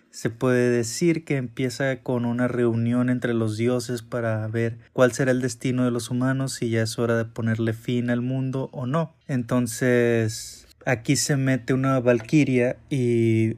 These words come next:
propone la idea y se pone del lado de los humanos diciendo que es momento de traer el Ragnarok. Hay algo muy interesante que mencionan, que el Ragnarok para los dioses no era más que una broma, una burla a los humanos, porque ellos nunca podrían estar a la altura de los dioses para pelear.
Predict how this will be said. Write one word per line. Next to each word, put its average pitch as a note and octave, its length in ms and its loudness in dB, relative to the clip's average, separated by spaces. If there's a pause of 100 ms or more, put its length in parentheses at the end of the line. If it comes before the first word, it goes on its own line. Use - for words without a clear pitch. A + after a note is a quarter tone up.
(140)
propone C3+ 600 4
la B2+ 120 4
idea B2+ 480 4
y D3+ 80 -6
se B2 160 -6
pone C3 340 0
del B2 140 0
lado B2 120 4
de B2 60 2
los A#2+ 180 -2
humanos B2+ 380 0
diciendo B2 480 -2
que A#2+ 220 0
es A2+ 140 -4
momento A#2+ 460 -2
de A#2 60 -8
traer A#2 200 -2
el A2+ 100 -2
Ragnarok. A#2 480 -2 (180)
Hay B2+ 80 4
algo B2 240 6
muy C#3 220 2
interesante C3+ 640 0
que C#3 80 -2
mencionan, C3+ 520 -2
que C3+ 120 -4
el A#2 40 -4
Ragnarok B2 460 0
para C3 220 -2
los B2+ 180 -2
dioses B2+ 400 -4
no B2 120 -2
era A#2+ 120 -2
más A#2 240 -4
que - 160 -4
una B2 640 0 (180)
broma, C#3 640 4
una B2+ 280 4
burla B2+ 680 2
a B2+ 120 4
los A#2+ 200 4
humanos, A#2+ 380 0
porque - 280 -4
ellos B2 200 2
nunca B2+ 320 -2
podrían A#2+ 360 2
estar A#2 300 -2
a A#2+ 60 2
la A#2 80 2
altura A#2+ 400 0
de B2 100 4
los C3 140 0
dioses C3 280 -4
para - 260 -10
pelear. D3+ 360 0